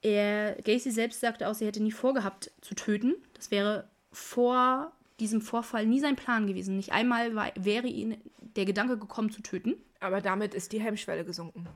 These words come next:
Speaker 1: Er hatte während des Tötens, während er diesen Jungen erstochen hat, einen Orgasmus. Er s-, und sein Zitat war: „In diesem Moment war mir klar, dass das Töten der ultimative Kick war.“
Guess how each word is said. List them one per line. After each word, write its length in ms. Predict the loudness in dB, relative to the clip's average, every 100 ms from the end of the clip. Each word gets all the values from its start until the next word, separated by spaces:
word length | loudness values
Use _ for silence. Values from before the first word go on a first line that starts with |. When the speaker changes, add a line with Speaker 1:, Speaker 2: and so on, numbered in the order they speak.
| -20 _ _ _ -2
Speaker 1:
Er 340 | 2 2 2
hatte 460 | 0 0 -4 -2 0
während 420 | 2 4 4 2
des 180 | 0 -4
Tötens, 500 | -2 -2 -2 -4 0
während 360 | 2 4 2 0
er 120 | -2
diesen 260 | 2 2
Jungen 240 | 4 2 0
erstochen 500 | -4 -2 -4 -2 -6
hat, 200 | -6 -6
einen 180 | -6 -4
Orgasmus. 640 | -6 -6 -6 -12 -14 -20 _ _ _ _ _ _ _ _ _ _ _ _ _ _ _ _ _ _ -4
Er 160 | -2 0
s-, 140 | -2
und 260 | -2 -2 -2
sein 260 | 0 0
Zitat 440 | -2 -4 -2 -2 -4
war: 160 | -2
„In 100 | 0
diesem 240 | 0 4 4
Moment 500 | 4 4 0 -4 -4
war 100 | 0
mir 180 | 0 -2
klar, 520 | -2 2 4 4 0
dass 180 | -2 -4
das 260 | -6 -6
Töten 420 | -4 -2 0 2
der 180 | 0 0
ultimative 760 | -2 0 0 0 -2 -2 0 0
Kick 400 | -4 -8 -8 -8
war.“ 220 | -12 -12